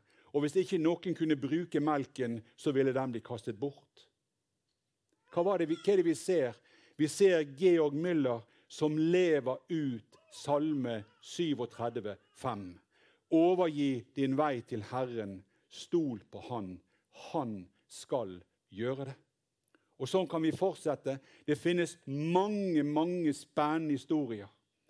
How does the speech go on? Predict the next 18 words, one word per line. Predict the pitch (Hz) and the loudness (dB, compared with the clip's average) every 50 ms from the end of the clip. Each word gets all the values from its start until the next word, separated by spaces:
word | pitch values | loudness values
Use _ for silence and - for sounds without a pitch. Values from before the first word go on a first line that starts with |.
| _ _ _ _ _ - - | _ _ _ _ _ -4 -4
Og | - - - - | -4 -4 0 2
alt | 214 214 196 180 - - | 2 4 4 2 2 2
det | 185 175 151 165 | 2 4 4 2
vi | 156 143 | 0 0
får | - 165 170 170 | -2 -2 -2 0
med | 180 196 214 202 185 165 151 131 | 0 2 2 4 4 4 4 2
oss | 113 - 160 | 0 0 0
av | 139 120 | 0 0
sånne | - - 170 165 165 170 156 | 0 0 0 0 2 0 0
historier, | 139 - - 175 170 160 139 139 127 131 127 - - - - - _ | -2 0 2 2 4 4 2 2 0 0 -2 -2 -10 -20 -20 -20 _
det | _ 185 196 | _ 4 4
er | 190 180 | 4 2
en | - - _ _ - 262 | -4 -10 _ _ -2 -2
oppmuntring | 247 - - _ - 151 156 151 151 143 - 151 143 139 | -2 -2 -4 _ -2 2 2 2 2 2 -2 -2 -2 -2
for | - 165 - - - 214 208 | -2 -4 -4 -2 2 2 4
oss | 180 147 - - - - _ _ _ _ - | 4 2 -2 -10 -18 -20 _ _ _ _ -2
i | 156 151 | -2 -2
våre | 127 135 160 175 185 185 185 165 135 135 131 127 | 2 4 4 6 6 6 4 2 2 2 2 2